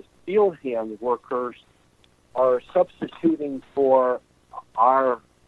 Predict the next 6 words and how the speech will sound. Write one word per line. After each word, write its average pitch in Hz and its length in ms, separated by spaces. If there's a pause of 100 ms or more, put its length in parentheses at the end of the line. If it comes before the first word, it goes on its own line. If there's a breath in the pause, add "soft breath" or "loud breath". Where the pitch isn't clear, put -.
(360)
employees, 117 640 (400)
or 107 200
our 120 240 (160)
citizens 101 560 (140)
as 117 260
employees. 107 500